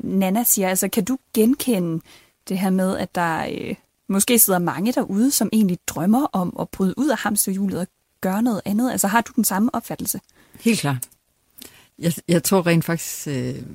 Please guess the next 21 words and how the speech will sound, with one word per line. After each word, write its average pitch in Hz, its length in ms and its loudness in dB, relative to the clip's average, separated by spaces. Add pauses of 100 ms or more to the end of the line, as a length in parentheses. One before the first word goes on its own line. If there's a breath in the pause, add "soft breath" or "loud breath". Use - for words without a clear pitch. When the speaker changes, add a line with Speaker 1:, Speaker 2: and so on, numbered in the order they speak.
(1600)
Speaker 2:
alle 185 440 6
sidder 175 460 2
og 143 140 0
har 165 260 2
en 156 200 2
eller 143 140 2
anden, 160 280 4 (720 soft breath)
et - 80 4
eller 160 120 4
andet, 147 160 2
på - 60 0
et 240 60 2
eller 247 140 8
andet 190 140 4
tidspunkt 165 380 -2
i - 20 0
livet, 143 260 0 (280)
et 151 100 -2
ønske 160 360 4
om 160 260 2 (300)
at 151 160 2